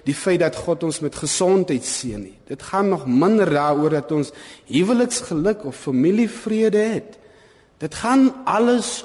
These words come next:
om geld en hoe ons God kan gebruik. En dis wanneer ons mammon begin dien. Ons dien nie meer God nie, maar ons dien die geldgod, die voorspoedgod,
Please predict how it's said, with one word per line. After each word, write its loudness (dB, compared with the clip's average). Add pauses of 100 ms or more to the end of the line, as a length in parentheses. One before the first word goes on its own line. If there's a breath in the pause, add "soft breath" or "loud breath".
om 2
geld 0
en 0
hoe 0
ons -4
God -4
kan -2
gebruik. 0 (400 loud breath)
En 2
dis 4
wanneer 4
ons 2
mammon 4
begin 0
dien. -2 (500)
Ons -4
dien 4
nie 4
meer 2
God -4
nie, 2
maar -2
ons -6 (100)
dien 4 (340 loud breath)
die -6
geldgod, -2
die -6
voorspoedgod, -2